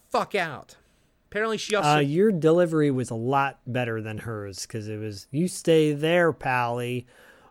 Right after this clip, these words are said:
Speaker 2: or I'm gonna lay you the fuck out, the fuck out."
Speaker 1: So Linnea does not like to cuss on camera, but yet she has
Speaker 2: She
Speaker 1: no problem
Speaker 2: swears
Speaker 1: getting, I guess, fully naked and whatnot. But
Speaker 2: I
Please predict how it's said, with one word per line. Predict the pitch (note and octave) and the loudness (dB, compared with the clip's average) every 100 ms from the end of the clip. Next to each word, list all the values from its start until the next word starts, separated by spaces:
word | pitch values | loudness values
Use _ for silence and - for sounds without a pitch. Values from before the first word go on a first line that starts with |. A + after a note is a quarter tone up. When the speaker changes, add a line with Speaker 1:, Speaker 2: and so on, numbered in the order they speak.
| - | -14
Speaker 2:
or | B2 C3 | -8 -4
I'm | C3+ D3 D#3 D3 | -2 -2 -2 -2
gonna | D3 C3+ B2+ | -2 -4 -4
lay | B2+ C3+ C#3 | -2 -2 -2
you | C3+ C#3 | -2 -4
the | B2+ A#2+ | -4 -6
fuck | - - - C#3+ D3 - | -10 -18 -6 -4 -4 -6
out, | C#3+ C3+ C#3+ C#3 - | -6 -2 0 -2 -4
the | B2+ | -10
fuck | - - G#3+ G#3 F#3 E3 - | -10 4 8 10 10 8 0
out." | D3 C3+ C3+ C3+ C3 A2+ G#2 - - - _ _ | -2 0 2 2 2 -2 -8 -12 -14 -16 _ _
Speaker 1:
So | - C4+ C4 - _ F#3+ | -4 0 0 -2 _ -8
Linnea | G3+ A3 G3 B3+ E4+ F4+ | 0 2 2 0 -2 -4
does | G3+ E3+ | -6 -6
not | D#3 D#3 G#3 | -2 -2 -2
like | D#3+ F3+ | -4 -4
to | E3 | -4
cuss | C3 - D#3+ - | -8 -6 -8 -8
on | - D3 B2+ | -8 -8 -8
camera, | - B2+ E3+ A#3 | -10 -8 -4 -4
but | D#3 B2+ | -4 -4
yet | C#3+ C#3 | -4 -6
she | - C#3+ | -6 -6
has | |
Speaker 2:
She | B2 | -4
Speaker 1:
no | C#3+ | -6
problem | - G#3+ C#4 | -2 0 2
Speaker 2:
swears | E3 D3 | 0 -6
Speaker 1:
getting, | - C#3+ C3 A#2+ - | -10 -10 -10 -16 -14
I | A#2+ | -12
guess, | A#2 - | -12 -12
fully | - D3+ C3 | -8 -6 -4
naked | B2+ F#3+ A#3+ A#3 | -4 -4 -6 -8
and | A#3 | -6
whatnot. | A#3 A3 A#3 A3+ | -6 -6 -4 -4
But | E3+ | -2
Speaker 2:
I | D#3 | -4